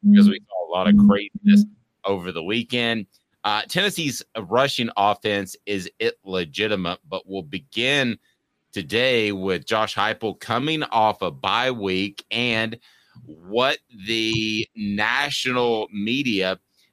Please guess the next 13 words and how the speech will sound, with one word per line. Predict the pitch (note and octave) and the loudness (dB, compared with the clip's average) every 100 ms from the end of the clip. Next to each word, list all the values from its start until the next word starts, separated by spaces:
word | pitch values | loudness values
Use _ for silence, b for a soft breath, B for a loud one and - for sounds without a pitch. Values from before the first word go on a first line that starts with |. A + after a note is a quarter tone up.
| _ | _
thinks | A2+ A2+ G#2 - - | -4 -4 -4 -10 -6
of | G#2 G2 E2+ | -2 -2 -4
the | F#2+ | -6
University | F2+ A2 G2 G#2 G2+ - F#2+ G2 - | -4 -4 -2 -2 -2 -4 -6 -6 -6
of | F2 D2 | -8 -8
Tennessee's | - G#2+ G2+ - G2+ F#2 E2 - _ | -10 -8 -6 -6 -6 -6 -8 -18 _
football | G#2 - F2+ E2 D#2 _ | -10 -8 -8 -6 -8 _
program. | - A#2+ A#2 G2 E2+ C#2 C#2+ | -2 0 0 -2 -2 -2 -6
Caleb, | - C3 D3+ G3+ A3+ G3+ _ _ _ | -6 -4 0 0 -2 -8 _ _ _
how | A2 | -2
are | A2+ | 0
you, | G#2+ A#2+ | 0 0
sir? | A#2 D3 E3 A3 | 0 2 4 4